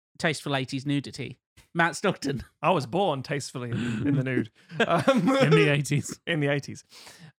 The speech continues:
Speaker 2: Um, so here's the thing.
Speaker 3: Uh-oh.
Speaker 2: Nothing worse than coming up second in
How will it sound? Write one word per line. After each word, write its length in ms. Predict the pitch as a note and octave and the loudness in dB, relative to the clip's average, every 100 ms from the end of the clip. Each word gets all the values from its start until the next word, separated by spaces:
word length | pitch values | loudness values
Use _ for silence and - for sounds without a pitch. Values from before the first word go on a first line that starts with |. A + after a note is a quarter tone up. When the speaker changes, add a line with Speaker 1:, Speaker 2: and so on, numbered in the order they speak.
| - | -2
Speaker 2:
Um, 480 | D#3 D3+ D3+ D#3 - _ _ _ _ _ _ _ _ - | 2 2 2 0 -6 _ _ _ _ _ _ _ _ -6
so 180 | F3 E3+ | -2 0
here's 340 | G3+ A#3+ F#3+ | 0 0 -2
the 120 | F#3 | -2
thing. 420 | - C#3+ B2 - A#2 - - _ _ - | -2 -2 -2 -4 -4 -6 -20 _ _ -2
Speaker 3:
Uh-oh. 420 | C3 D#3+ B2 A#2+ - _ _ - | 0 2 2 2 -2 _ _ -4
Speaker 2:
Nothing 440 | E3+ G#3 G#3 G3 | 0 0 0 0
worse 320 | F3+ E3+ E3 - | 2 2 0 -2
than 260 | D#3 D3+ | -4 -4
coming 300 | C#3+ D3+ D3 | -2 -2 -2
up 280 | C#3+ C#3 - - - | -2 -4 -6 -20 -14
second 800 | - - D#3+ - C#3 B2+ B2 - | -10 -2 -2 -2 -4 -4 -6 -6
in 340 | - C#3 C#3 | -4 -2 -2